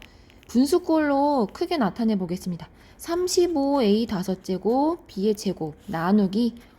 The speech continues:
오 에이 세 제곱 B예요. 그러면 자, 숫자끼리 나누면요.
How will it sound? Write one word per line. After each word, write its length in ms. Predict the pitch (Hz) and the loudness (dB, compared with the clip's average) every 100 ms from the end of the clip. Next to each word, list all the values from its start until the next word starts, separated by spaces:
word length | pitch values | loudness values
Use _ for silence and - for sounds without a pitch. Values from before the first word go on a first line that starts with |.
| - | -6
오 440 | 202 226 240 240 196 | 0 2 2 2 2
에이 320 | 180 190 196 | 2 0 0
세 160 | 220 | -2
제곱 480 | 202 190 202 262 262 | -2 -2 -2 -4 -6
B예요. 460 | - 175 170 175 160 _ - _ _ | -12 -6 -4 -4 -8 _ -20 _ _
그러면 800 | - 185 170 170 151 156 240 392 - _ - _ _ - _ _ - - - - - - - - | -4 -2 0 -2 -2 0 0 0 -14 _ -20 _ _ -20 _ _ -20 -20 -20 -20 -20 -20 -20 -20
자, 200 | - 165 | -10 -6
숫자끼리 580 | 180 359 392 381 349 339 | 0 2 2 2 2 2
나누면요. 640 | 247 196 202 185 175 254 | 2 4 4 2 -2 -4